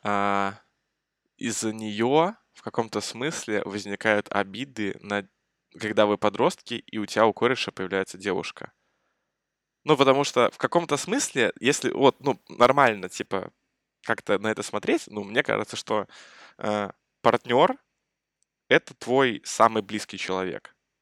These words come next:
И он должен быть твоим самым близким корешем. А так как есть фраза "лучший друг", то у тебя происходит подмена понятий. Ну, то есть,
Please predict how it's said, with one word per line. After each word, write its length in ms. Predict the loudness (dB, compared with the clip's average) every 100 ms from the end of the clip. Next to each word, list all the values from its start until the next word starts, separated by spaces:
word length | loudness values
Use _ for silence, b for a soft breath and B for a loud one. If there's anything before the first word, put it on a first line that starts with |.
| _
И 100 | 0
он 120 | 2
должен 200 | 2 -2 -6
быть 100 | -2
твоим 160 | -4
самым 340 | 0 0 0 -6
близким 340 | -8 -10 -8
корешем. 460 | -2 -2 -4 -12 -14
А 60 | -4
так 140 | -4
как 160 | -4 -4
есть 140 | -4
фраза 460 | 2 2 2 0 -2 B B B B
"лучший 380 | 2 2 -2 2
друг", 340 | 2 2 _ _ b b b b
то 100 | 2
у 40 | 6
тебя 160 | 6
происходит 460 | 4 0 2 0 2
подмена 420 | 0 2 0 2
понятий. 600 | 2 4 2 2 -4 -10 -8
Ну, 80 |
то 100 | -2 -2
есть, 280 | -2 -10